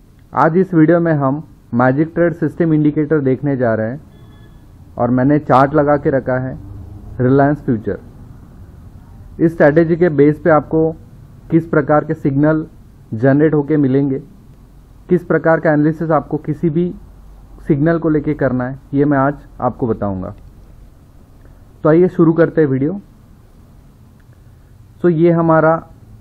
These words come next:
इंट्राडे चार्ट है, fifteen minutes का time frame मैंने prefer किया है। Magic thread system indicator हम देख रहे हैं। So इस indicator में आपको दो candlestick pattern देखने को मिलेंगे, एक हैकिनेशी है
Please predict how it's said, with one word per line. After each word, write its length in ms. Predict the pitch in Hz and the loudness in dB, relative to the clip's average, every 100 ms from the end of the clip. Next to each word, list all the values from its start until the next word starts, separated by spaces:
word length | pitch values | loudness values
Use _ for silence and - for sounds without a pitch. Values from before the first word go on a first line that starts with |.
| - - | -10 0
इंट्राडे 400 | 139 143 151 156 | 2 4 4 2
चार्ट 340 | 160 135 139 | 2 0 0
है, 100 | 165 170 - | -4 -8 -2
fifteen 320 | 147 143 151 | -2 0 0
minutes 200 | 151 143 | 2 0
का 100 | 156 | -4
time 280 | 135 127 131 | -2 -2 -2
frame 200 | 143 147 | -2 -2
मैंने 200 | 143 147 | -2 -2
prefer 360 | 147 123 147 | -2 -4 -4
किया 300 | 135 135 135 | -6 -6 -8
है। 120 | 156 160 - | -8 -14 -8
Magic 360 | 110 113 123 139 | -4 -2 -2 -4
thread 180 | 151 147 | -2 -2
system 340 | 143 135 - 143 | -4 -8 -2 0
indicator 420 | 135 131 135 131 | 0 0 -2 -2
हम 200 | 139 147 | -4 -4
देख 220 | 113 104 | -4 -6
रहे 120 | 101 | -8
हैं। 1040 | 95 - - - - - - - - - - | -10 -12 -18 -18 -18 -18 -20 -20 -20 -18 -2
So 120 | 202 175 | 2 2
इस 240 | 185 - | 2 0
indicator 520 | 165 160 170 175 175 | 2 4 4 2 0
में 120 | 175 156 | 2 0
आपको 240 | 127 143 | 0 -2
दो 220 | 131 139 | 4 4
candlestick 500 | 147 147 147 151 160 | 4 2 2 0 -4
pattern 340 | 147 139 147 151 | 0 0 0 0
देखने 280 | 143 147 147 | 0 0 -2
को 120 | 147 | 0
मिलेंगे, 380 | 135 131 135 170 - | 0 -2 -4 -8 -6
एक 200 | 139 131 | -2 -2
हैकिनेशी 580 | 131 123 147 147 147 156 | 0 0 2 2 0 -2
है 160 | 160 | -4